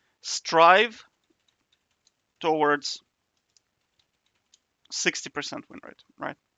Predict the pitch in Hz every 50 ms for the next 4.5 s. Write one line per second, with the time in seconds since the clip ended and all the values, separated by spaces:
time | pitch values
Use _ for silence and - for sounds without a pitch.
0 | _ _ _ _ _ _ _ _ - 185 165 - - - - - - - 180 175
1 | - - 262 247 - - 302 - 240 214 - - - 339 - - - 208 202 180
2 | - - - 185 - - - 196 - 160 160 - - 156 156 151 - 151 151 147
3 | 147 156 185 208 214 - _ - 165 156 147 135 151 147 147 147 151 151 147 147
4 | - - 151 139 - 135 131 117 117